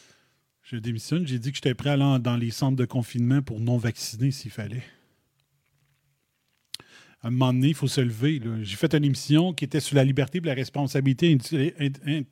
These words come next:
individuelle en deux mille onze.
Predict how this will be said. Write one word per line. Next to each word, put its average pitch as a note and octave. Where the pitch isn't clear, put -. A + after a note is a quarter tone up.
individuelle C3
en C3
deux B2
mille B2
onze. D3+